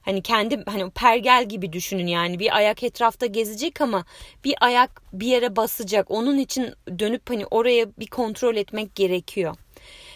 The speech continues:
Ee, bunun da yaparken tabii hani işte biraz mizacı anlamak önemli. Ee, çünkü o bir şey gibi düşünün onu. Bu makine böyle çalışıyor genel hatlarıyla. Yani otomatik modda.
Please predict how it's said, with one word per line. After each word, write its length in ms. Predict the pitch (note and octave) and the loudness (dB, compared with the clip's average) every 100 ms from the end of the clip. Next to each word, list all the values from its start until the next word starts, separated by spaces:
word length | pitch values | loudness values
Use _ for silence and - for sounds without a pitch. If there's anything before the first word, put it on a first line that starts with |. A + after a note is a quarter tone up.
| - - | -14 -2
Ee, 280 | G#3 G3+ F#3 | 0 0 -2
bunun 380 | A#3 D4 F4+ G4+ | -2 0 2 2
da 220 | D4+ - | 2 2
yaparken 760 | C4 C4+ - D#4+ D4 C#4 C#4 G4 _ _ - | -2 -2 2 2 2 -2 -2 -6 _ _ -8
tabii 320 | D#4+ D4+ C4+ | -4 0 0
hani 200 | B3+ A#3 | -2 -6
işte 280 | A#3+ - A#3+ | -8 -8 -2
biraz 260 | B3+ C4 B3 | 0 2 0
mizacı 760 | B3+ B3 A#3+ B3 G3+ B3+ B3 - | 0 0 0 0 2 2 2 2
anlamak 540 | A3 A#3 A3+ A3+ - | 0 0 0 0 -2
önemli. 560 | G#3 G3+ G3 G3 F#3+ G#3 _ - | -2 0 0 2 0 0 _ -4
Ee, 340 | F#3 F#3 F#3+ | -2 0 -4
çünkü 260 | - G#3 A3 | -6 -6 -4
o 140 | G#3 | -4
bir 160 | G#3 - | -4 -6
şey 220 | - C#4 | 0 0
gibi 280 | F#3 F3 E3 | 0 -8 -10
düşünün 560 | E3+ - F3 E3+ E3+ E3+ | -10 -6 -6 -4 -4 -4
onu. 220 | E3 F#3 - F#3+ | -6 -8 -10 -6
Bu 80 | A#3 | -2
makine 460 | B3 G3 A#3 B3 G#3 | -2 -2 -2 -2 4
böyle 300 | A#3+ A#3+ G#3 | 4 4 0
çalışıyor 520 | - G3 F#3 - C4 | 0 -2 -2 0 0
genel 380 | A#3+ A3+ A3+ A#3 | 0 0 0 0
hatlarıyla. 800 | F#3+ F#3 F3 F3 E3 D#3+ D#3 - _ _ _ - | 2 0 0 -2 -2 -4 -4 -6 _ _ _ -6
Yani 180 | F3+ E3 | -2 0
otomatik 580 | F#3+ A#3 G#3+ G3+ A#3 - | -2 -2 -2 -2 -6 -4
modda. 500 | F#3 E3+ _ - | -2 -2 _ -12